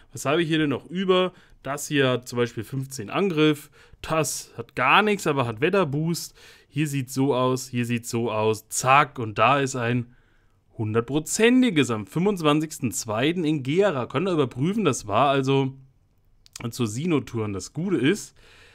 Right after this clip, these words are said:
ich habe ja nicht nur am ersten Tag im Stream ein hundertprozentiges bekommen, ich habe auch am zweiten Tag, kurz nach dem Stream oder so, noch ein hundertprozentiges Ur Dialga bekommen.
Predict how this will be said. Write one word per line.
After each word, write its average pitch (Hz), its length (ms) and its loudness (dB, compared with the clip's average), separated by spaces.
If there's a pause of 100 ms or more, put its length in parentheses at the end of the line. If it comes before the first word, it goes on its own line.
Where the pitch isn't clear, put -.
(220)
ich 127 240 -4
habe 196 320 8
ja 151 140 8
nicht 156 220 2
nur 156 80 4
am 127 80 4
ersten 147 380 0
Tag 110 440 2 (160)
im 143 180 0
Stream 156 680 -2 (440)
ein 127 220 2
hundertprozentiges 156 920 0
bekommen, 123 380 0
ich 107 100 -2
habe 139 200 2
auch 127 100 2
am 117 160 0
zweiten 165 500 2
Tag, 113 460 2 (760)
kurz 135 260 -4
nach 165 240 2
dem 147 200 2
Stream 127 380 0
oder 131 180 2
so, 156 400 2 (540)
noch 147 340 2
ein 123 320 2
hundertprozentiges 143 1080 -2
Ur 190 380 0
Dialga 139 560 -2
bekommen. 110 560 -6